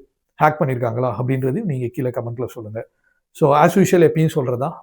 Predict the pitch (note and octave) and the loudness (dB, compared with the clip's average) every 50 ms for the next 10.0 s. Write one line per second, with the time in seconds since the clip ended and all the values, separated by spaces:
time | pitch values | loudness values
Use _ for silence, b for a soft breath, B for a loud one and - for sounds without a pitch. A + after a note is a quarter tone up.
0 | - C3 A#2+ C3+ D#3 D#3 - D3+ C3+ C3 D3 F3 F#3+ - - - - - - C3+ | -8 -4 -2 -2 -2 0 0 0 0 -2 -4 -6 -8 2 4 6 6 6 6 4
1 | C#3 C#3 C3+ B2 A#2 B2+ - - _ _ _ _ _ _ _ - C#3+ B2 B2 A#2+ | 2 2 0 -2 -4 -6 -8 -10 _ _ _ _ _ _ _ -2 -2 0 0 0
2 | B2+ C3+ - - _ _ _ _ _ - C#3+ D3 D#3+ D3 C3+ C3 C#3+ C#3 C3 C#3+ | -2 -4 -6 -10 _ _ _ _ _ 2 4 4 6 4 4 2 0 0 0 0
3 | D3 - C#3+ C#3 D3 C3+ A#2+ A#2 - - C3+ C#3+ D#3+ D#3 C#3+ C#3+ C3+ - - - | 0 0 -2 -4 -4 -4 -6 -6 -6 -4 -4 -2 0 0 0 -2 -2 -4 -8 -12
4 | - - D3 B2 A#2 A#2+ A2 G#2+ A2 B2 B2+ - - A#2+ - - - D3 E3 D#3 | -6 -6 -6 -6 -4 -8 -10 -10 -10 -12 -12 -12 -12 -12 -10 -6 -2 -2 0 0
5 | - E3+ D3 - - C3 C3 C3+ C3 - - C3 A2+ - B2+ A#2+ A2+ A2 A2+ A#2+ | 0 -2 -2 -2 -4 -4 -4 -6 -6 -8 -10 -12 -12 -8 -8 -8 -8 -6 -8 -10
6 | - _ _ - - - - C#3+ C#3 D#3+ E3+ E3 D#3 D#3 D3 C3+ C#3+ D3 - - | -12 _ _ -12 -8 -6 -4 0 2 2 2 2 2 0 0 -2 -4 -4 -4 -6
7 | C3 - - - D3 B2+ - - B2 A#2+ C#3 D3+ C3+ C#3 D3+ D#3 C#3+ B2+ B2+ B2 | -10 -10 -8 -8 -8 -6 -6 -10 -10 -10 -8 -8 -6 -4 -4 -4 -4 -4 -6 -6
8 | A#2+ - - C3 C3+ - - B2 C3 C3+ A#2+ A2+ - - A#2+ A2 - - _ - | -6 -6 -6 -8 -6 -6 -8 -6 -6 -6 -8 -8 -8 -8 -10 -10 -10 -14 _ -16
9 | E3 - _ _ _ _ _ _ _ - D3 C3+ D#3+ F3+ F3 E3+ C#3+ C#3 D3+ D3 | -16 -16 _ _ _ _ _ _ _ -4 0 0 2 2 2 0 0 0 0 0